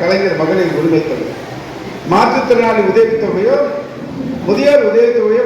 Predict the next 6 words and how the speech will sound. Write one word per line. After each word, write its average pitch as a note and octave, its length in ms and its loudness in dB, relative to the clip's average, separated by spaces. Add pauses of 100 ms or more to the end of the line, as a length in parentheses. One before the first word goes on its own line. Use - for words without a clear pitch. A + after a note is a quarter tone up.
வாங்கியிருந்தால் G3+ 600 -4 (100)
அந்த G3+ 160 -2 (120)
குடும்பத்தில் A#3 500 2 (360)
தவிர்க்கப்பட்டது, G#3 680 2
கடந்த E3 320 0
காலத்தில் F#3 560 0